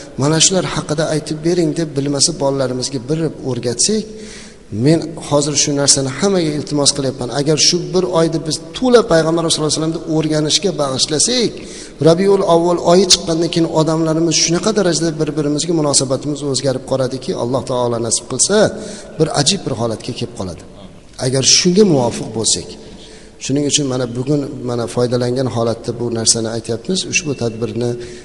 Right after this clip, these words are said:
mana shu mavlud oylarida chiroyli joriy qilsak, inshaalloh hammalari maqsadga muvofiq bo'ladi. Mana bu narsa, azizlar, demak, o'sha Rasulimiz farzandni qanday tarbiya qilishlik kerak bo'lisida aytgan ozginagina hadislari keng bir sharhga,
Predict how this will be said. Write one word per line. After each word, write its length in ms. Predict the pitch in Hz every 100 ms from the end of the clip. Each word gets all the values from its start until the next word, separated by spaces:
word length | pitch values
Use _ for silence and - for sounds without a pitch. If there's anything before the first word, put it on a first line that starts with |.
| -
mana 180 | 110 113
shu 100 | 110 123
mavlud 300 | 110 123 123
oylarida 420 | 117 113 110 113
chiroyli 380 | - 117 123 156
joriy 280 | 131 120 113
qilsak, 300 | 170 - 139 113
inshaalloh 560 | 104 127 104 101 147 151 - - -
hammalari 540 | - 139 117 107 110 120
maqsadga 420 | 113 101 104 104
muvofiq 340 | 104 92 123 107
bo'ladi. 260 | 104 87 - - -
Mana 240 | - 127 165
bu 120 | 180 180
narsa, 260 | 151 - 156
azizlar, 400 | 135 - 143 143
demak, 280 | 135 151 147
o'sha 220 | 131 151
Rasulimiz 500 | 131 113 127 120 160 -
farzandni 520 | 143 131 139 135 170
qanday 320 | 160 190 175
tarbiya 360 | 160 135 131 156
qilishlik 460 | - 127 - 165 160
kerak 340 | 123 117 117 113
bo'lisida 400 | 110 110 - 160
aytgan 360 | 113 104 - 151
ozginagina 680 | 131 156 139 120 110 123 156 151 - -
hadislari 600 | - 120 123 - 120 143 180 - -
keng 260 | - 180 170
bir 120 | 127 -
sharhga, 520 | - 120 104 - 135